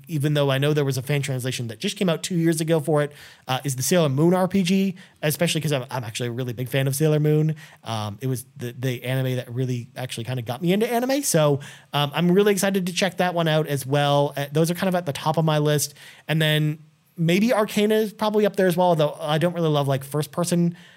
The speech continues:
R P Gs all that much, but I do kinda wanna play that as well.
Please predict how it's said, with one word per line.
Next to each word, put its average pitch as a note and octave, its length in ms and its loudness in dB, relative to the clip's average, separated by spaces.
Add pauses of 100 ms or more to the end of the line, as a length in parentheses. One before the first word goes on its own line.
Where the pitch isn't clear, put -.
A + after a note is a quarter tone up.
(200)
R E3+ 100 2
P F3 140 -2
Gs F3 240 0
all E3+ 140 2
that E3+ 180 0
much, E3 280 -2
but C#3+ 140 0
I C#3 60 2
do D#3+ 160 0
kinda E3+ 240 0
wanna E3+ 180 0
play E3+ 180 2
that E3 220 2
as D3 100 -2
well. D#3 380 2